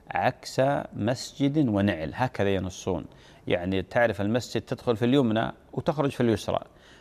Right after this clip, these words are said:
لبس النعل تلبس في اليمنى وتخلع في اليسرى، هكذا ينص الفقهاء. آه، الحمام إذا أردت أن تدخل، تدخل بالرجل اليسرى، ثم إذا خرجت تخرج بالرج-، بالرجل اليمنى، هكذا نص الفقهاء. وعندهم قاعدة عامة في هذا،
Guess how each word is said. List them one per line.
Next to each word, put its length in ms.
لبس 280
النعل 380
تلبس 380
في 80
اليمنى 440
وتخلع 560
في 80
اليسرى، 420
هكذا 340
ينص 280
الفقهاء. 520
آه، 140
الحمام 600
إذا 200
أردت 300
أن 220
تدخل، 420
تدخل 380
بالرجل 640
اليسرى، 600
ثم 340
إذا 320
خرجت 400
تخرج 240
بالرج-، 400
بالرجل 400
اليمنى، 260
هكذا 340
نص 240
الفقهاء. 580
وعندهم 380
قاعدة 520
عامة 720
في 200
هذا، 320